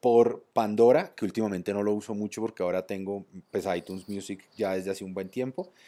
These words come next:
y, eh, para Amazon Prime, que sí efectivamente solo funciona en Estados Unidos. Pero, pero de resto yo creo que en mi casa somos Netflix, somos YouTube,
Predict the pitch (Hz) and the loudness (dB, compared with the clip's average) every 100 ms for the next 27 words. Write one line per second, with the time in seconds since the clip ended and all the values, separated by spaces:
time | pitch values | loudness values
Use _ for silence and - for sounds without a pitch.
0 | _ _ 151 156 185 - 113 110 - 117 | _ _ -2 -2 -2 0 2 4 4 4
1 | 104 101 107 117 123 117 104 107 - 101 | 4 2 0 -2 -2 0 0 -2 -8 -8
2 | 104 98 101 - 104 104 107 104 104 98 | -4 -4 -6 -6 -6 -6 -6 -4 -2 -4
3 | 113 101 90 92 95 - 90 87 117 131 | -10 -12 -10 -10 -12 -6 -4 -4 -6 -6
4 | 92 - _ - _ _ 127 113 101 101 | -8 -12 _ -20 _ _ 8 10 10 6
5 | 95 92 90 85 - 101 101 101 104 - | 4 2 -2 -4 0 4 4 4 2 0
6 | 131 127 139 160 - 117 110 95 101 95 | -2 -2 0 2 2 -2 -4 -2 -2 -2
7 | 113 123 123 123 127 - _ _ _ 113 | -2 -2 0 0 -2 -8 _ _ _ 0
8 | 120 135 - 143 147 147 - - - 101 | 2 2 2 0 0 0 -8 -10 -8 -8
9 | 98 95 113 123 139 160 165 165 | -6 -8 -4 -2 0 4 4 4